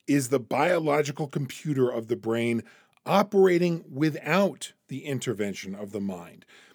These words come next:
These are Penfield's quote-unquote automatons, resulting from a certain kind of seizure.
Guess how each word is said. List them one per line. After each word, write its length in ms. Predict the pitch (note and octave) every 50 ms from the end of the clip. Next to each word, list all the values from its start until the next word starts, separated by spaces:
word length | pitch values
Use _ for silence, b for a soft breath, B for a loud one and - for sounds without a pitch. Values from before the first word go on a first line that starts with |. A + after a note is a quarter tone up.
| b b b _ _ _
These 320 | - A2+ B2 B2+ C#3+ C#3
are 140 | D3+ C#3+ D3+
Penfield's 680 | D3 - - B2+ A#2+ B2+ - - C3+ C3+ C#3 C3+ -
quote-unquote 600 | - - - - A2+ A2+ C3 C3+ C3 - C3 C#3 C#3+
automatons, 880 | C#3+ C3+ - - - F3 F3+ F#3 D#3 C3 - A2+ F#2 F2+ G2 - B B B B B -
resulting 600 | D3+ C3 C3 A#2+ B2+ B2+ B2 B2+ B2+ D3 C#3+ C#3
from 200 | C3+ C#3+ C3+ C#3
a 40 | C3+
certain 280 | - - A#2 G#2 G#2+ G#2+
kind 240 | - A2 A2+ A2+
of 100 | A#2 A2
seizure. 440 | - - G3 F#3+ D3+ A2+ G#2+ - b